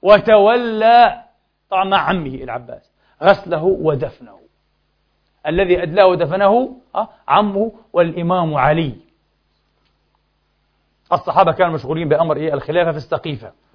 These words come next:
هو كان مع رسول الله في هذه اللحظة الحرجة. قال: "هذه خصال"، قال، "ليست إلا لعلي، ليست إلا"، وهناك خصال كثيرة، خصاله بالمئين، خصاله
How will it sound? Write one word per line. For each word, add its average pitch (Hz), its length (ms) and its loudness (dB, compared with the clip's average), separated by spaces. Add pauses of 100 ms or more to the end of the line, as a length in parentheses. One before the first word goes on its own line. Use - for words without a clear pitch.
(120)
هو 175 180 2 (200)
كان 151 240 4
مع 131 180 0
رسول 120 360 -6
الله 101 180 -20 (760)
في 143 160 -2
هذه 147 160 2
اللحظة 147 320 0
الحرجة. 127 580 -2 (760)
قال: 254 100 -4
"هذه 269 140 0
خصال"، 175 400 0
قال، 117 240 -12 (380)
"ليست 170 360 -2
إلا 170 220 0
لعلي، 135 540 0 (300)
ليست 151 320 -4
إلا"، 196 320 0 (160)
وهناك 254 260 2
خصال 254 380 0
كثيرة، 294 680 4 (160)
خصاله 240 400 6
بالمئين، 240 720 2
خصاله 214 680 4